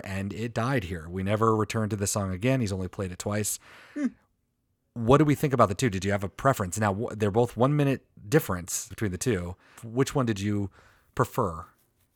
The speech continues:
Speaker 1: out of the two?
Speaker 2: See, I found them strikingly similar. I know there was a minute extra, but I, musically, it was pretty,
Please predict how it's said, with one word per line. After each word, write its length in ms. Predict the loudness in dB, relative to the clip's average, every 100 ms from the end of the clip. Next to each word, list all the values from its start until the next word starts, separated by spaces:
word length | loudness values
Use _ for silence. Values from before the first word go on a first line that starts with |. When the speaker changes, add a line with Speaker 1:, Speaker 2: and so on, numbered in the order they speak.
| -10
Speaker 1:
out 100 | -4
of 60 | -4
the 60 |
two? 140 | -4 -4
Speaker 2:
See, 220 | -2 -2
I 200 | 4 4
found 320 | 4 2 2 2
them 180 | 0
strikingly 760 | -2 -6 -2 2 2 0 -4 -4
similar. 400 | -4 -4 -4 -2
I 80 | 0
know 160 | 2 2
there 100 | 2
was 140 | 2
a 40 | 2
minute 360 | 0 0 -2 _ 0
extra, 560 | 2 0 -2 0 -2 -6 _ -20 _ _ 6
but 140 | 6 6
I, 200 | 4 2 -6
musically, 640 | -4 0 0 2 4 4
it 260 | 2 -4 -6
was 340 | 0 0 0 -8
pretty, 880 | -10 -10 -6 -2 0 -2 -4 -6 -8